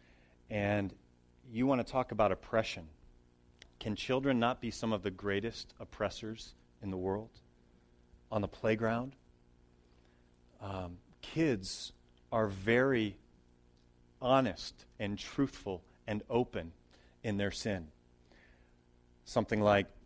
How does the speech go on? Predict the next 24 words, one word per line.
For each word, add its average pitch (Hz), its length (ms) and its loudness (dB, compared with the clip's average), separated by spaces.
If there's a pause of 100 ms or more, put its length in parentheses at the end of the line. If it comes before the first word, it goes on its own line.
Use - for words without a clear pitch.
"You 127 220 4
can't 156 360 4
come 147 340 6
on 117 240 4
this 131 200 2
tire 101 320 4
swing. 95 540 -4 (600)
You're 147 180 4
not 123 260 4
part 143 240 6
of 139 100 6
our 151 140 10
group. 165 340 4 (960)
You, 156 280 0
you 160 300 2
wo-, 156 260 8
wore 160 320 10
the 160 80 10
wrong 180 340 10
color 208 320 8
pants 196 460 -2
today. 95 420 4 (1040)
You're 151 260 8
ugly. 165 460 12